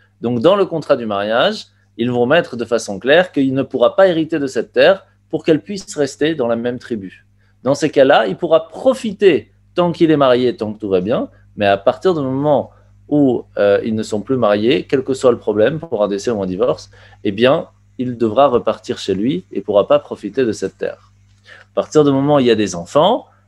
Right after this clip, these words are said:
là, c'est différent, parce que l'héritage ira chez les enfants. Mais sinon, euh, il pourra pas profiter de cette terre après un décès ou après un divorce. Alors, tout ça, encore une fois, c'est seulement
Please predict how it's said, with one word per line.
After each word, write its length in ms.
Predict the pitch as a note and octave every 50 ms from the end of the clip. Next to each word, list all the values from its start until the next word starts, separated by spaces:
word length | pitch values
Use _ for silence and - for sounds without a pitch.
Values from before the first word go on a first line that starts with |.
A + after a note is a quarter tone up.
| _ -
là, 80 | G2
c'est 140 | F#2+ - A#2
différent, 480 | A#2 C#3+ D#3 D#3 A3 A3 A#3 G3+ C3+ G#2+
parce 180 | F#2 G#2+ -
que 80 | - A#2
l'héritage 520 | G#2+ A2 G#2+ A2 A2+ - D#3+ F3 E3 C3
ira 160 | C3+ B2+ B2+
chez 160 | C3 B2+ D3 C#3+
les 160 | C#3+ C3+ D3+
enfants. 400 | E3+ E3+ E3+ - C#3+ A2 - _ _ - - _ _ -
Mais 240 | G#2+ A2 A2+ A2 -
sinon, 640 | - - - - - G#2+ G#2 A2+ B2+ D#3+ A3 D4 C#4+ _ _ _ _ _ _ _ - -
euh, 300 | A2 A2+ A2+ A2+ A2+ A2
il 120 | A#2 B2
pourra 260 | A2 A#2 G2+ G2+ G2+ -
pas 80 | F3+
profiter 380 | F3+ - - A#2+ - B2 - D#3
de 60 | C3+
cette 160 | - A#2+ G#2 -
terre 160 | D#3+ C#3+ A#2+
après 240 | A2 A2 - - B2
un 80 | A2
décès 260 | G2 G2 F#2+ - E3
ou 80 | E3+ C#3+
après 220 | G#2+ - - -
un 80 | A2+ G2+
divorce. 520 | F2 F2 - _ _ - - - - - _ _ _ _ _ _ _ _ _ - - - _ _ _ _ _ _ -
Alors, 480 | G#2+ B2 F3+ A3+ A3+ F3 - - _ _ _
tout 120 | - B3+
ça, 220 | A3+ - A#3+ G#3+ F#3+
encore 240 | E3 D#3+ F3 D#3+ D#3
une 140 | D3+ D3+
fois, 160 | C#3 - A3+ G#3+
c'est 160 | G#3+ - D3+
seulement 680 | - - - G#3+ G#3 F#3+ E3+ D#3+ D#3+ F#3 A#3 C#4+ -